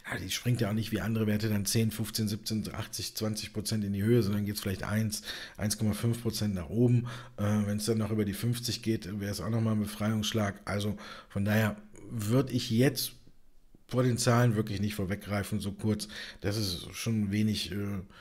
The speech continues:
ja, fast ein, ich will jetzt nicht sagen Roulette spielen, das ist ja jetzt auch kein Wert, der wirklich extrem volatil ist, aber, ähm,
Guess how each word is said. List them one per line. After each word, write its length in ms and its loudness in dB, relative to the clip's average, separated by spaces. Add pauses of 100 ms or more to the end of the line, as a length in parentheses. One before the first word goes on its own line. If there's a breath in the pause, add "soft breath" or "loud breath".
(300 loud breath)
ja, 140 -4
fast 300 -6
ein, 200 -8
ich 160 -16
will 100 -8
jetzt 120 -10
nicht 120 -8
sagen 140 -4
Roulette 300 -2
spielen, 220 -4
das 120 -4
ist 40 -2
ja 80 -2
jetzt 120 -6
auch 120 -6
kein 180 -4
Wert, 200 -2
der 220 -2 (320 loud breath)
wirklich 380 -6
extrem 540 2
volatil 460 -2
ist, 140 -6
aber, 520 -2
ähm, 260 -6